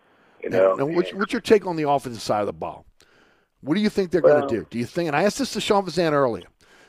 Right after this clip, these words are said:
Speaker 2: do you think they're going to bring back a coach like a Lombardi who knows the Peyton system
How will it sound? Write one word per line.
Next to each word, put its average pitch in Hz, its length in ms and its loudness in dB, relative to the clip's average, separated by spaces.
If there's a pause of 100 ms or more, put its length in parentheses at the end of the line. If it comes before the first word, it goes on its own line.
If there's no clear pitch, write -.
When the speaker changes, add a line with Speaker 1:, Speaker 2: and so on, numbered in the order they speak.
(160)
Speaker 2:
do 120 80 -4
you 143 80 4
think 208 280 -2
they're 190 180 4
going 170 380 -4
to 139 500 -4 (100)
bring 143 380 -4
back 143 520 -2
a 117 120 2
coach - 540 -2
like 113 160 -4
a 156 60 -2
Lombardi 139 600 -2 (200)
who - 180 -12
knows 143 340 0
the 147 140 -2
Peyton 165 400 -2
system 113 680 -4